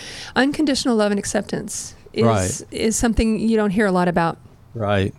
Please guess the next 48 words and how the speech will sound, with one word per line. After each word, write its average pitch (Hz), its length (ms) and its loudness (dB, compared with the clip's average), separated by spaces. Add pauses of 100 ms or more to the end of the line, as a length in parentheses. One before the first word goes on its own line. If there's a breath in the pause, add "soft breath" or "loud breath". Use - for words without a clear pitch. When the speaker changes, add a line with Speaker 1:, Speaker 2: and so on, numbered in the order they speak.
(160)
Speaker 2:
right, 101 320 0
exactly. 107 560 0
And 147 100 2
that's 254 220 2
really 135 400 4 (800 loud breath)
undergirding 117 640 4
this 98 160 0
whole 113 160 4
thing. 98 180 0
I - 20 0
mean, 113 100 2
that's 151 240 0
really 127 320 4
at 101 140 0
the 98 100 -2
core 95 840 2
of 95 240 0
all 92 240 2
this. 95 340 0
It's - 200 -2
like, 98 340 2 (500 loud breath)
you 117 80 4
know, 98 220 4
why 113 560 4
do 107 100 2
we 101 180 2
even 101 280 2
want 95 260 2
to 85 40 0
bother? 87 300 2
'Cause 170 140 0
this 208 140 0
is 139 120 0
tough, - 300 0
right? 92 180 0
It's 110 140 0
a 170 60 0
lot 170 180 4
easier 113 300 2
to 110 240 2
stay 101 260 2
different, 135 460 0
to 117 80 -2
not 98 200 0
handle 139 300 2
the 110 80 2
heavy 104 220 2
topics. 95 640 0